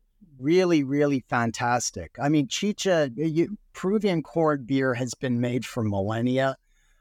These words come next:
Um, the Inca had basically Vestal virgins, the chosen women, you know, that made it. Um, on the coast, the tradition's very ancient. You have this ancient seafarer who comes in on the North Coast, and he has his own brewer.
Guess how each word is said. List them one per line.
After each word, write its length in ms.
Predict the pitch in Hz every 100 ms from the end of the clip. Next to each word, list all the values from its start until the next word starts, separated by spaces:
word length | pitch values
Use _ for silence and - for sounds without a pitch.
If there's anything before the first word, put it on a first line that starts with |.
| -
Um, 300 | 131 127 127
the 200 | 131 139
Inca 360 | 151 160 156
had 340 | 131 131 127 110
basically 640 | 135 131 147 123 127 120
Vestal 480 | 104 131 - 135 117
virgins, 640 | 107 120 113 123 120 107
the 100 | 120
chosen 680 | - - 127 120 123 117 107
women, 480 | 113 113 117 117 113 -
you 140 | 139
know, 200 | 127 117
that 180 | 107 107
made 300 | 117 120 123
it. 180 | 120 -
Um, 300 | - 120 117 110
on 200 | 151 143
the 60 |
coast, 500 | - - 160 165 -
the 100 | 135
tradition's 640 | - - 131 143 - 123 101
very 380 | 135 135 117 -
ancient. 520 | 131 135 - 156 143 _ _ _ _ _
You 140 | 143
have 260 | 131 143 120
this 380 | 131 123 - - -
ancient 400 | 160 147 143 123
seafarer 760 | - 151 151 - 127 123 117
who 80 | 117
comes 360 | - 135 127 147
in 100 | 135
on 140 | 123
the 100 | 120
North 320 | 117 117 -
Coast, 400 | - 131 127 -
and 140 | 127 123
he 80 |
has 220 | 127 139 120
his 160 | 123
own 160 | 160 147
brewer. 580 | 110 135 156 175 110